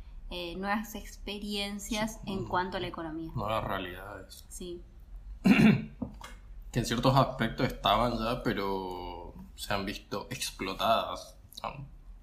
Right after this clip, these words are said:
Speaker 2: Como dije yo, permeado en, en la cotidianidad, digamos. Sí, sí, era un tema que se venía viendo de alguna manera, ¿viste? Uno no sabe exactamente qué va a pasar o cómo, pero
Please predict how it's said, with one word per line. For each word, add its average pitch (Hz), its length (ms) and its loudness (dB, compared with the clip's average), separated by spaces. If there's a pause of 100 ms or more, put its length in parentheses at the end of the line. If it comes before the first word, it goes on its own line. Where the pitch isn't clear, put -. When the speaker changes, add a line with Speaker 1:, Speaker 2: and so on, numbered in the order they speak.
(120)
Speaker 2:
Como 98 140 -6
dije 101 140 -6
yo, 98 200 -6
permeado 95 680 -2
en, 95 220 -10 (240)
en 98 160 -4
la 95 160 2
cotidianidad, 101 720 0
digamos. 98 460 -6 (1400)
Sí, - 300 0
sí, 135 360 0 (340)
era 123 180 4
un - 260 2
tema 127 240 4
que 127 80 2
se - 160 -2
venía 98 300 -2
viendo 95 1080 -4
de 90 80 0
alguna 104 320 -2
manera, 101 400 2
¿viste? 101 240 -6
Uno 107 160 -2
no 101 160 0
sabe 104 340 4
exactamente 98 760 -4
qué 107 120 -2
va 104 120 4
a 104 40 -6
pasar 101 400 -2
o 90 140 -6
cómo, 101 320 -4
pero - 520 -6